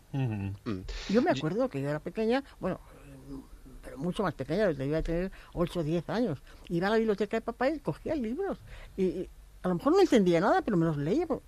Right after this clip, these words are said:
Speaker 3: algo quedaba, me gustaba.
Speaker 1: Ujú.
Speaker 3: Me entu-, el hecho de leer,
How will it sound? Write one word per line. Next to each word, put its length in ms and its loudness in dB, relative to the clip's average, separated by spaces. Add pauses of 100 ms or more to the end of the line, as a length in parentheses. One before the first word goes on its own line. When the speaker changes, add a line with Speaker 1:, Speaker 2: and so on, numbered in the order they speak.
Speaker 3:
algo 340 10
quedaba, 520 6
me 180 2
gustaba. 320 0
Speaker 1:
Ujú. 80 -4 (240)
Speaker 3:
Me 120 6
entu-, 240 0 (100)
el 140 4
hecho 320 4
de 100 4
leer, 420 4